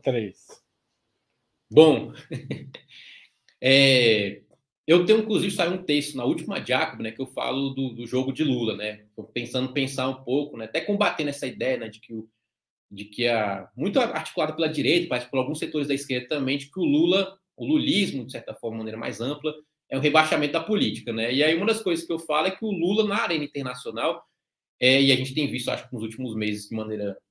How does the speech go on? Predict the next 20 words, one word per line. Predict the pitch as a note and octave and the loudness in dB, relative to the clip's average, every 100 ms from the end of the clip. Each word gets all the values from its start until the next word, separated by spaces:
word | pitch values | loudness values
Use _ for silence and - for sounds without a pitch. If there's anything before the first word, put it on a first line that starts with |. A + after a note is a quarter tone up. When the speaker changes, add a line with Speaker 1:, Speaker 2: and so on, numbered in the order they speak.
| _ _ - | _ _ -16
Speaker 2:
a | |
gente | G#2+ - | -12 -6
tem | B2+ | -2
parado | D3 C#3+ D3+ - | 4 6 6 4
pra | C#3 | 2
ver | B2 B2+ | 2 4
o | A#2+ | 4
último | C3+ C#3 D#3+ | 4 2 -6
baile | A2 A#2+ A#2+ A2+ | -2 0 0 -2
do | G#2+ | 0
Lula, | C#3+ F#3 A#2+ | 4 4 4
né, | A2+ | 0
a | |
última | F2+ - | -4 -8
dança | - C3 E3 - | -2 -2 -2 -4
dele, | G#2+ C3+ E3 B2+ _ _ _ _ - | -4 -2 -2 -6 _ _ _ _ 0
ele | F3 A#3 | 4 8
é | G#3 | 8
um | A3+ | 8
exímio | B3 D#3+ G#3+ | 6 2 0